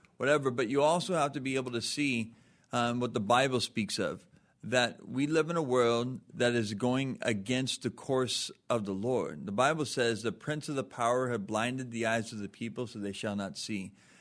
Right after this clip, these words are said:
The prince of the power speaks of, of Satan, uh, being in control of the world system. And, and because that is true, that is reality,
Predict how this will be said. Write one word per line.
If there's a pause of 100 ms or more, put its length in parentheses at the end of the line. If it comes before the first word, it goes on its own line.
(160)
The
prince
of
the
power
speaks
of,
of
Satan, (360)
uh,
being
in
control
of
the
world
system. (420)
And,
and
because
that
is
true,
that
is
reality,